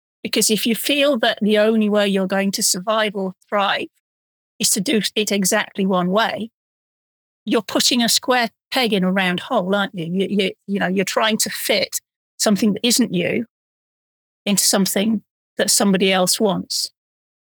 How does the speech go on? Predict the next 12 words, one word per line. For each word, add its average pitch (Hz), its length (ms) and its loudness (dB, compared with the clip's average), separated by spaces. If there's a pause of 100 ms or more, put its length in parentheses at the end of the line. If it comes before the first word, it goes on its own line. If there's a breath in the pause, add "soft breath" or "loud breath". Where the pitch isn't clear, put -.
(140)
So 214 100 -10
the 196 100 -2
best 240 320 -4
people 262 300 -2
in 208 120 0
positions 208 600 0
of 190 140 -8
power 196 480 -2 (460 loud breath)
or 202 260 2 (100)
the 214 80 -6
best 208 360 -2
leaders, 233 640 -2